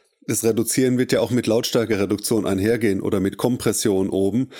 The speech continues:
Und wenn das der gewünschte Sound war, so f-, mit vollem Schub, bis das Ding qualmt, dann gibt's den in, in schonendem, mm, Variante halt nicht mit diesem Receiver.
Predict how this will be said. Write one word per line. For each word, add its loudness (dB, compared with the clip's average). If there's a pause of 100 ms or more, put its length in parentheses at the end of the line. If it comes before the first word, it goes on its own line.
(140)
Und -2
wenn 2
das -2
der 0
gewünschte -2
Sound 0
war, 0
so 0
f-, -8
mit 0
vollem 0
Schub, 0
bis -2
das -2
Ding -2
qualmt, 0 (580)
dann 2
gibt's -2
den 2
in, 2
in 0
schonendem, 0
mm, -4
Variante 0
halt -2
nicht -4
mit -2
diesem -2
Receiver. -4